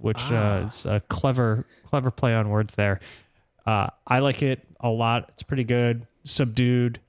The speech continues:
Speaker 1: not too high of alcohol content, and a limited release. So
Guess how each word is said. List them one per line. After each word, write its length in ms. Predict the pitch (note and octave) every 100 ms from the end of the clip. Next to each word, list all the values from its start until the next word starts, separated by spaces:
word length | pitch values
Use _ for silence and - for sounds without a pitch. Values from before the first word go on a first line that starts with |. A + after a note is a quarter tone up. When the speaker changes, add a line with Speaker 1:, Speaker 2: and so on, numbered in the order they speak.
| -
Speaker 1:
not 280 | A#2 B2 -
too 200 | C#3 A2+
high 200 | A#2 A2+
of 160 | G#2+
alcohol 440 | G#2+ - A#2 A2+ G#2
content, 680 | A#2+ A2+ - A#2+ A#2 A2+ - - _ _ -
and 320 | A#2+ A2 A2
a 60 | A#2
limited 360 | A#2+ B2 A#2
release. 440 | A2+ G#2+ A2+ A2+ F#2+
So 340 | - G#2 G#2+